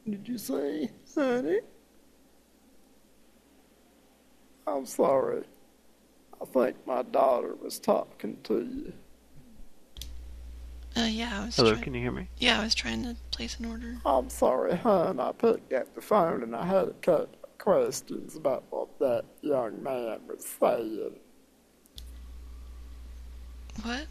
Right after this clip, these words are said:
Speaker 2: Mom?
Speaker 1: I'm sorry, who you talking to?
Speaker 2: Well, I was trying to order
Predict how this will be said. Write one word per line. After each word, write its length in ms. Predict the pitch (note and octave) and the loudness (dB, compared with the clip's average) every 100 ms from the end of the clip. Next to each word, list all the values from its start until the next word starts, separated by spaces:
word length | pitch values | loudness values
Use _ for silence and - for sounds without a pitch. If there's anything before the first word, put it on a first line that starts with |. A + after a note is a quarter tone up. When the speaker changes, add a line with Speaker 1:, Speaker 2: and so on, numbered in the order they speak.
| - | -12
Speaker 2:
Mom? 340 | D4 C#4+ D#4 D4 - - - - - - - - - - - - - - - - - - - - - - - - - - - - - | -10 -8 -8 -10 -14 -14 -14 -14 -14 -14 -14 -14 -14 -14 -14 -14 -16 -16 -16 -16 -16 -16 -16 -16 -14 -14 -14 -14 -14 -12 -12 -10 0
Speaker 1:
I'm 240 | - C#3 | 4 4
sorry, 480 | C3+ - C#3 A#2 A2+ | 2 4 4 4 2
who 180 | D3+ G3+ | 2 0
you 220 | G#3 G3+ | 0 -4
talking 600 | - - G3 - - - | 0 4 4 2 -2 -2
to? 600 | - G3+ - - - - - - - - - - - - - - - - - - - | 2 2 4 0 -4 -8 -12 -12 -14 -14 -14 -14 -14 -14 -14 -14 -14 -14 -14 -12 -6
Speaker 2:
Well, 260 | G#3+ G#3 - | -6 -6 -6
I 200 | A#3 A#3+ - - - - - - - - | -8 -8 -10 -14 -14 -14 -12 -14 -14 -12
was 140 | - - | -10 -4
trying 260 | - G3+ | -2 -2
to 80 | F#3+ | -4
order 400 | G#3+ A3 A3 A#3 | -4 -4 -4 -8